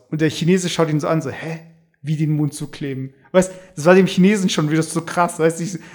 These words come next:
so, <laughs> kennst du es, wenn so jemand so, äh,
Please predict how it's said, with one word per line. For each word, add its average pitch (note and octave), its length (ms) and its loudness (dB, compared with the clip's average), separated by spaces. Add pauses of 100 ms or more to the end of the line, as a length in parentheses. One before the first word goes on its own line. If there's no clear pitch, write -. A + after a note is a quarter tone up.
so, - 160 -6
<laughs> - 340 2 (320)
kennst G3 220 4
du F#3 60 0
es, E3+ 80 -6
wenn E3+ 140 2
so D3+ 100 -4
jemand E3+ 340 0
so, D#3+ 380 2 (340)
äh, C#3+ 460 0